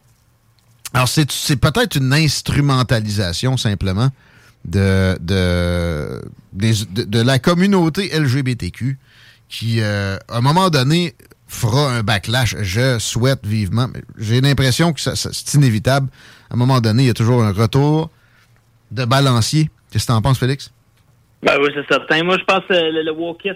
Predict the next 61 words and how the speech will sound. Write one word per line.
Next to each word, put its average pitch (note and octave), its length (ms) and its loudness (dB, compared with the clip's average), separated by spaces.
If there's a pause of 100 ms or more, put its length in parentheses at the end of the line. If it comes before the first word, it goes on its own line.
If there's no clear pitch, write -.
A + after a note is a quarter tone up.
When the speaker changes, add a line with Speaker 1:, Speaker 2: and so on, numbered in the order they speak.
Speaker 2:
est E3 60 -10
vraiment D3+ 220 -6
en D3 40 -8
train E3+ 180 -18
d'atteindre E3 320 -8 (100)
ses F3 60 -6
limites, D#3+ 380 -8
là. G3 140 -8
Je, G3 80 -14
je E3 60 -14
sais - 60 -18
pas B3 100 2
si B3 60 -8
t'as A#3 80 0
vu G3 160 -4
une F#3+ 140 -10
photo, G3 400 -2
euh, D#3+ 100 2
je - 60 -18
pense F#3+ 160 -12
que F#3 60 -6
c'est D#3 60 -2
le D#3+ 200 -6
N E3+ 160 -10
P E3+ 120 -8
D F#3 100 0
à D#3 200 0
Ottawa D#3 580 -6 (400)
qui - 80 -12
avait C#3 120 -4
fait, F3 180 -6
euh, C#3+ 440 -2
je - 80 -16
sais - 140 -20
pas A#3+ 100 -14
trop - 100 -20
c'était - 180 -2
quoi, E3 120 2
là, D#3+ 360 0
un D3+ 60 -2
point G3 260 -2
de F#3 60 -6
presse G3+ 300 0
pour F#3 100 -4
parler E3 240 -2
des E3 180 -4
L F3 300 0
G F3 80 2
B D#3+ 240 -4
T, F#3 160 -2
que, D3+ 280 -4
comme E3 120 -12
quoi G3+ 100 -2
il - 60 -10
faut F#3 100 -2
protéger F3 380 -2
les F#3+ 140 0
pratiques F3+ 340 -6
des E3 200 -2
drag D3+ 280 -2
queens. F#3+ 180 -4